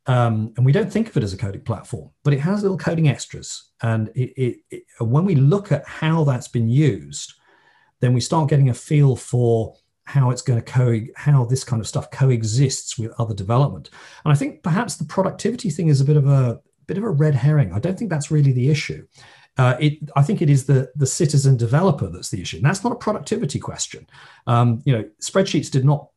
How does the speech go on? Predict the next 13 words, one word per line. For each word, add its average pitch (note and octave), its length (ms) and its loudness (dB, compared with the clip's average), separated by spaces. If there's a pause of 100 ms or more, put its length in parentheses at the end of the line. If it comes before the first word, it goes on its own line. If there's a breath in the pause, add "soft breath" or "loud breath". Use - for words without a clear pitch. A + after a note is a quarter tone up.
(320)
necessarily C3+ 600 0
boost A#2+ 320 -2
productivity, - 840 -4 (460 loud breath)
um, G#2+ 400 -2 (140)
of A#2+ 180 2
an A#2+ 80 4
individual, A#2 880 0
uh, G#2 460 -4
or A2+ 180 -2
a G2+ 60 -4
particular G2+ 420 -6
role A2+ 340 2
in, F#2+ 200 -8